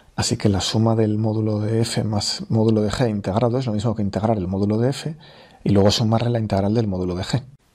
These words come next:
Y eso es lo mismo que la norma de F más la norma de G. Así que hemos demostrado que efectivamente se cumple la desigualdad triangular.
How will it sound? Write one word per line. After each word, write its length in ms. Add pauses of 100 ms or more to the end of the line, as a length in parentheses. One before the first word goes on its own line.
(360)
Y 100
eso 140
es 80
lo 80
mismo 240
que 120
la 120
norma 340
de 160
F 320 (320)
más 220
la 80
norma 240
de 100
G. 220 (760)
Así 220
que 100
hemos 200
demostrado 520
que 80
efectivamente 580
se 120
cumple 240
la 80
desigualdad 480
triangular. 460